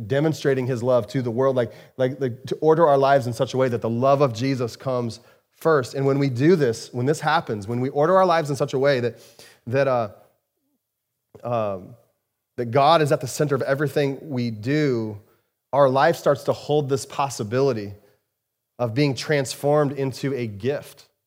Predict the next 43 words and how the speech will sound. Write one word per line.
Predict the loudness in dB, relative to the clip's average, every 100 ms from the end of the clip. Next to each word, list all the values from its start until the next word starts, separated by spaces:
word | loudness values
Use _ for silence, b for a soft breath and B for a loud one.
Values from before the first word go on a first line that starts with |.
| -16
right, | -16
for | -8 -4 -2
our | -2 -6 -10 _
families, | -6 -6 -8 -14 -20 _ _ _ _ _ _ _ -8
for | -4
our | -4
friends, | -4 -2 -2 -2
for | -4 -4
our | -4
coworkers, | -4 -4 -4 -4 -8 -10
for | -8 -6 -2
our | -4 -6 -10 _ _ _ _
church. | -10 -8 -8 -14 -20 _ _ _ _ _ _ _ _ _ -10
And |
so | 2 4
a | 4
rule | 2 2 6 8 8 6 4
of | 0
life | 2 4 4 2 -2
is | 0 0 0 -8 b b _
not | 0 2 2 2
a | 0 0
goal. | -2 -4 4 6 6 2
I | 0
wanna | 2
be | 0 -2
sure | -2 0 2
it's | 0 -2
not | -2
the | -2
same | -2 0
thing | 2
as | 2
a | 0
resolution. | 0 0 -2 -2 -4
It's | 0
not | 0
a | 0
goal, | -2 2 4 2
but | 2
it | 0
is | 0 -2
a, | 0 -2